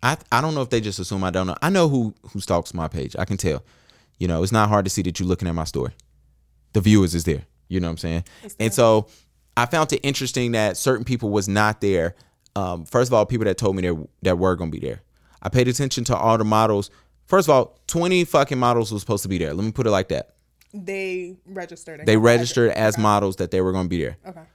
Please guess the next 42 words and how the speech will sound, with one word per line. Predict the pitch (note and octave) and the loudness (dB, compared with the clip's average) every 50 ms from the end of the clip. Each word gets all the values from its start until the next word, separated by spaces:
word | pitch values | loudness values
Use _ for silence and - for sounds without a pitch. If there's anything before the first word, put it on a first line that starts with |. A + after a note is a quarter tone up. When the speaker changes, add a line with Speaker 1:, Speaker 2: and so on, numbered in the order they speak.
| _ - - | _ -14 -10
Speaker 1:
Okay. | G2+ - G#2 G2+ G2+ - _ _ _ _ | -4 0 0 0 0 -2 _ _ _ _
Four | _ - - C#3 D3 C#3+ | _ -2 2 4 4 4
showed | C3+ - C#3 B2 A#2+ A2 | 4 4 4 4 4 4
up, | G2+ F2 - - | 4 0 0 -2
and | G2+ G2+ | -2 0
I'm | G2+ G#2+ A2 A2 - - | 0 0 0 -2 -4 -4
appreciative | A2 G2+ - - - - D3 C#3+ - B2+ A2+ - - G#2+ F#2+ - - | -6 -6 -6 -6 -4 -4 -4 -2 -2 -4 -4 -2 -2 -2 -2 -2 -4
of | A2 G2+ G2 | -4 -2 0
those | G2 F#2+ F#2+ F2+ | 0 0 0 -2
four. | - - G2 F2+ D#2 C2+ - - _ _ _ - | -4 -6 -4 -2 -2 -4 -6 -8 _ _ _ -8
I | - F#2 | -6 -4
said | - - A#2 A2 | -2 0 0 0
it | G#2+ | 0
before. | G#2+ G#2 - A2 A2 G#2 G2 | -2 -2 -2 0 2 2 2
Alyssa, | F#2 G2+ A2 A2+ - - A#2 A2 G#2 | 2 2 0 0 0 0 -2 -2 0
shout | - A2 G2+ | 0 0 0
out | G2 F#2+ - | 0 0 -2
to | - F2+ | -4 -4
Kayla, | - - G2+ G2+ G2+ G2 G2 G2 F#2 | 0 0 0 0 2 0 -2 -2 -2
shout | - G2+ F#2+ G2 | -2 0 0 0
out | F#2+ F2+ - - | 0 -2 -2 -4
to, | F#2 E2+ E2+ F2 E2+ - _ _ _ _ _ _ _ _ _ - | -4 -2 -4 -4 -6 -10 _ _ _ _ _ _ _ _ _ -6
uh, | G2 F#2+ F2+ E2 D2+ C#2+ - - | -4 -2 -2 -2 -4 -6 -8 -8
Hala, | - - A2 A2+ A2+ A2 A2 G#2+ G#2 G2+ | -4 0 2 4 4 4 4 2 2 2
shout | - A2+ G#2 G#2 | 0 0 0 2
out | G2 F#2+ F#2 - | 0 0 -2 -4
to | - G2+ F#2 F2+ F2+ | -4 -4 -2 -2 -2
Sari | - - - G2+ G2+ G2+ G2 F#2+ F2+ | -4 -2 -2 0 0 2 2 0 0
and | F2 F2+ | -2 -4
Cam. | - - G2+ G2+ G2+ G2 F#2+ F#2+ F#2+ _ _ _ _ - | -4 -2 -2 0 0 0 -2 -4 -6 _ _ _ _ -10
Like, | G2 F2+ F2+ - | -6 -4 -4 -4
Speaker 2:
Mm-hmm. | - G2+ | 0 -2
Speaker 1:
I | G#2 | -2
appreciate, | G2+ - - A2+ G#2+ - A2 F#2+ F2+ F2 D#2 - _ _ - | -2 0 -2 -2 -2 0 0 0 0 0 -2 -4 _ _ -10
and | A2+ G#2 | -8 -6
Sari | - - G#2+ G#2+ | -2 -2 -2 0
and | G#2 G2 | -2 -4
Cam, | - G#2+ G2 F#2+ F#2+ F#2+ | -4 -4 -4 -4 -4 -4
they | F#2 | -6
came | - - F#2 F2 F2+ | -6 -6 -8 -6 -6
as | E2+ E2+ - | -8 -8 -6
one. | F#2 F2+ F2 F#2 G2 | -6 -6 -4 -6 -8